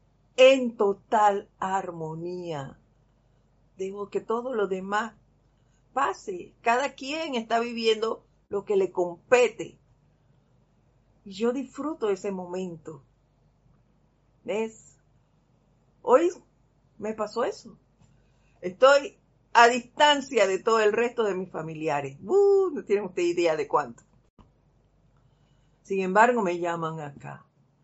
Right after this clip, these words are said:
Por situaciones de salud me llamó una hermana sumamente afligida. ¿Por qué? Porque estaba afectada por la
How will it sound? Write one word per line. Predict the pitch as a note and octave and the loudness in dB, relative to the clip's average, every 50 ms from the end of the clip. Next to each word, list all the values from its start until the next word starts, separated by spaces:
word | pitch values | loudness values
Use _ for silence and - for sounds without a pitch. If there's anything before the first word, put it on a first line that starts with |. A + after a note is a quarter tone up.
| _ _ _ _ _ _ _ _ _ _ _ _ _ _ _ _ - F#3+ | _ _ _ _ _ _ _ _ _ _ _ _ _ _ _ _ -14 -14
Por | E3+ | -10
situaciones | - F3+ E3+ F3+ F3+ E3+ - G3+ G#3+ A3+ A#3+ A#3+ | -8 -6 -2 0 0 2 4 4 4 4 4 0
de | A3+ G#3 F#3+ | 0 -2 -2
salud | - F#3 F3 F#3 A3 C4+ D4 C4 - | -2 -2 -2 0 0 -2 -2 -4 -4
me | A#3+ A3+ G#3+ G#3 | -4 -4 -4 -2
llamó | F#3+ F3+ F3+ F#3+ G3+ G#3 G#3 G#3+ | -4 -4 -4 -2 -2 -2 -2 -2
una | A3 A3 G#3+ | -4 -6 -6
hermana | G#3 G3 F#3+ F#3+ G3+ G#3 G#3+ G#3+ G#3+ - - - | -6 -6 -6 -6 -6 -6 -8 -8 -10 -12 -12 -14
sumamente | - - - - - C#4+ C4 A#3+ A#3+ A3+ A#3 A#3+ A#3 A3+ - A#3 | -18 -16 -14 -12 -8 -6 -4 -2 -2 -2 -2 -4 -4 -6 -6 -8
afligida. | A#3 A#3 - F#3+ E3 D#3+ D#3 C#3 - - - _ - | -8 -8 -10 -14 -12 -12 -12 -12 -12 -14 -16 _ -10
¿Por | F3 E3+ D#3 - | -8 -8 -8 -8
qué? | - D#3+ D#3 D3+ - _ _ _ _ _ _ _ _ _ _ _ _ _ _ _ _ _ _ _ _ _ _ _ _ _ _ _ _ _ _ _ _ | -8 -6 -6 -6 -8 _ _ _ _ _ _ _ _ _ _ _ _ _ _ _ _ _ _ _ _ _ _ _ _ _ _ _ _ _ _ _ _
Porque | _ - D3 | _ -16 -14
estaba | D3 - D3+ D3 E3 F3+ | -8 -4 -2 0 0 0
afectada | F3 D#3+ C#3+ C#3 - - F#3+ G3+ G#3+ G#3 G3 F3+ - | -2 -4 -10 -10 -6 -2 0 2 2 2 0 -2 -4
por | E3 D3+ C#3+ | -6 -8 -6
la | C3+ C3 B2 B2 | -8 -8 -10 -12